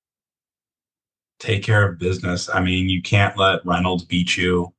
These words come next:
Greer, I mean, we've already broken down this game a couple times, like, this team a couple, or a couple times, but, like, Reynolds will be a nightmare. Greer can be a nightmare. I mean, they got four guys that, or five guys that are in dou-, average double digits a game. So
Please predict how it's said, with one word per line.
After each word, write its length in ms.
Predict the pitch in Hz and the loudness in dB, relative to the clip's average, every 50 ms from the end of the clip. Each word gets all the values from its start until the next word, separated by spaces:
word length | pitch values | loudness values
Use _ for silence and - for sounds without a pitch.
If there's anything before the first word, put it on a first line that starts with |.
| _ _ - | _ _ -6
Greer, 680 | - 90 90 87 90 92 92 90 90 90 90 175 - _ _ _ _ _ _ _ _ - - | 0 0 2 2 4 4 4 4 4 2 0 -2 -6 _ _ _ _ _ _ _ _ -4 0
I 80 | 98 | 2
mean, 300 | 95 92 90 87 85 - _ - | 2 4 2 2 0 -4 _ 2
we've 180 | 117 113 104 | 4 4 6
already 240 | 110 104 98 98 90 | 6 4 4 2 2
broken 300 | 92 95 92 - - 90 | 2 2 2 2 0 0
down 420 | 87 85 85 87 85 85 87 85 - - | 2 2 2 2 2 0 -4 -6 -6 -6
this 220 | 98 90 - - | -6 -4 -6 -6
game 300 | - - 85 85 85 85 85 | -6 -4 -4 -4 -2 -4 -6
a 60 | - | -4
couple 280 | - 95 90 87 90 | -2 -2 -2 -2 -2
times, 340 | 87 - 90 90 90 87 - - | 0 2 2 2 2 0 -2 -2
like, 260 | 95 87 85 - - | -2 -2 -2 -4 -6
this 180 | - 95 - | -6 -6 -6
team 220 | - - 101 90 90 | -2 -2 -2 -2 0
a 20 | |
couple, 280 | 87 95 87 - - - _ - - | 0 -2 -4 -4 -6 -20 _ -8 -6
or 160 | 95 85 87 | -4 -4 -4
a 60 | 85 - - | -6 -4 -4
couple 180 | - 90 - | -4 -2 0
times, 240 | - 98 107 104 92 | 0 2 2 2 0
but, 60 | 90 90 | 0 -2
like, 260 | 87 87 - - _ _ _ _ _ _ _ _ _ - | -4 -4 -6 -10 _ _ _ _ _ _ _ _ _ -10
Reynolds 580 | 98 90 90 92 90 101 104 107 101 98 98 95 | -2 2 2 4 4 4 4 4 2 0 -4 -6
will 240 | 90 98 95 92 | -2 -2 -2 0
be 140 | 90 98 95 | 0 0 2
a 60 | 90 | 2
nightmare. 560 | 90 87 90 90 - 92 92 90 90 90 90 87 | 2 2 2 0 -2 -4 -6 -4 -4 -4 -6 -8
Greer 360 | - - 87 90 90 90 87 | -10 -4 -2 0 0 0 -2
can 120 | - 92 | -4 -10
be 120 | 90 90 90 | -6 -4 -2
a 40 | |
nightmare. 560 | 87 87 87 87 - - 90 87 90 90 85 87 | -2 -2 -2 -4 -6 -6 -6 -4 -4 -4 -4 -4
I 60 | 87 | -6
mean, 320 | 87 87 87 85 82 - _ _ _ _ _ _ _ _ _ _ _ _ _ - - | -8 -8 -6 -8 -8 -10 _ _ _ _ _ _ _ _ _ _ _ _ _ -4 0
they 120 | 107 104 | 2 4
got 280 | 107 104 101 95 - - | 4 4 2 2 -2 -4
four 260 | - 127 120 110 110 | 0 2 4 4 4
guys 340 | 101 95 90 92 92 95 92 | 4 4 2 2 2 0 0
that, 320 | 90 87 85 85 90 - - | -2 -4 -4 -6 -6 -8 -8
or 120 | 90 87 82 | -8 -8 -2
five 340 | - - 101 101 101 92 | 0 2 2 2 2 2
guys 320 | 92 98 87 90 92 95 95 | 0 2 2 2 2 0 0
that 100 | 98 87 | -2 -2
are 100 | 87 87 | -4 -6
in 100 | 87 85 | -8 -6
dou-, 220 | 85 87 87 - - | -4 -4 -4 -2 0
average 380 | 95 92 87 90 92 87 - - | 0 0 2 0 -2 -4 -4 -2
double 220 | 98 92 87 90 | -2 0 0 0
digits 360 | 87 90 92 87 92 90 - | 0 0 -2 -2 -4 -10 -10
a 60 | 90 | -6
game. 360 | 87 90 87 90 95 101 104 104 | -2 -2 -2 0 -2 -2 -4 -4
So 540 | - - 92 85 87 87 87 85 - - | -4 -2 0 0 0 0 0 -2 -4 -8